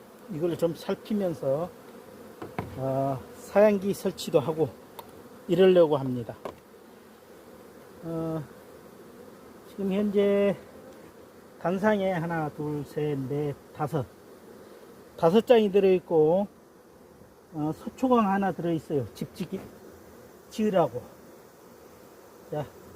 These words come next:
이렇게 소초광 들어있죠. 집이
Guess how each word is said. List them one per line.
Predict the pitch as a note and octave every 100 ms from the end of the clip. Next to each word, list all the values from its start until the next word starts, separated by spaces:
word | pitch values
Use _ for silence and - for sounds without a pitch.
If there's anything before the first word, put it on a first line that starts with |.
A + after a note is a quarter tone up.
| -
이렇게 | E3 D#3+ F3
소초광 | F#3+ - F#3+ E3
들어있죠. | D3+ D3+ C3+ - E3 G3 - - - - - -
집이 | G3 G#3+ A3